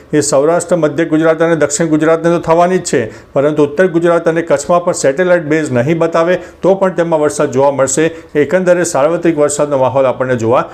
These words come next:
મળી જવાનો છે. તો ચાલો મિત્રો, ફરીથી લેટેસ્ટ ઇન્ફોર્મેશન અને વરસાદની નવી આગાહી લઈને મળતા રહીશું. ત્યાં સુધી અમને રજા આપશો.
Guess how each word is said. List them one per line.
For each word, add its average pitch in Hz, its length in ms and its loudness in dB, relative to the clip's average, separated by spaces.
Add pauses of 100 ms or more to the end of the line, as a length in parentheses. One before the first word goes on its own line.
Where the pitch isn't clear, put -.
(160)
મળી 123 200 -2
જવાનો 117 380 0
છે. 107 200 -4
તો - 320 -8
ચાલો 143 260 0
મિત્રો, 165 280 0
ફરીથી 151 360 -4
લેટેસ્ટ 160 420 0
ઇન્ફોર્મેશન 160 520 -2
અને 151 180 0
વરસાદની 135 500 -2
નવી 143 240 2
આગાહી 135 360 0
લઈને 120 200 -2
મળતા 104 340 -2
રહીશું. 135 420 -2 (180)
ત્યાં 123 220 -2
સુધી 127 220 -4
અમને 120 180 -2
રજા 110 240 0
આપશો. 170 500 -2